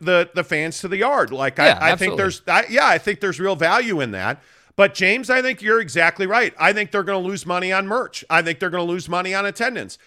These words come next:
Speaker 1: I think they're gonna lose money on, on concessions.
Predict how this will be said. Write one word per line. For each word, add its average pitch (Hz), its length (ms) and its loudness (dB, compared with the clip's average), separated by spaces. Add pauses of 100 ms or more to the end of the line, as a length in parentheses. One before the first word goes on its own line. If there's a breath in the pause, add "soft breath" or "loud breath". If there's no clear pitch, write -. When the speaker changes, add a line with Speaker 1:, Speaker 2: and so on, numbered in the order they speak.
(140)
Speaker 1:
I 196 80 2
think 208 160 0
they're 202 100 0
gonna 196 120 -2
lose 185 260 -6
money 180 260 -2
on, 196 340 -2
on 185 340 0
concessions. 208 800 -6